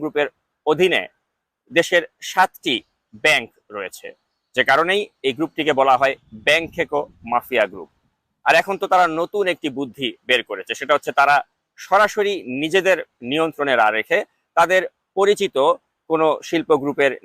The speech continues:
নিয়ন্ত্রণে একটি ব্যাংকে নিয়ে পেছন থেকে কলকাঠি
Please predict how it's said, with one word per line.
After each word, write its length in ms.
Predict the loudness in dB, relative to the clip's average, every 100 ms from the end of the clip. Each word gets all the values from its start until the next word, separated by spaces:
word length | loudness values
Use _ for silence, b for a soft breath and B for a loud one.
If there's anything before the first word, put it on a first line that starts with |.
| -2
নিয়ন্ত্রণে 500 | 0 0 0 0 -2 -6 _ _ -4
একটি 200 | 0 -2 -2 -8 _ -2
ব্যাংকে 400 | 0 0 0 -2 -4 _ _ -10 -2
নিয়ে 200 | 0 0 -2 _ _ _ _ _ -2
পেছন 220 | 2 2 0
থেকে 140 | -4 -2
কলকাঠি 340 | 0 0 -2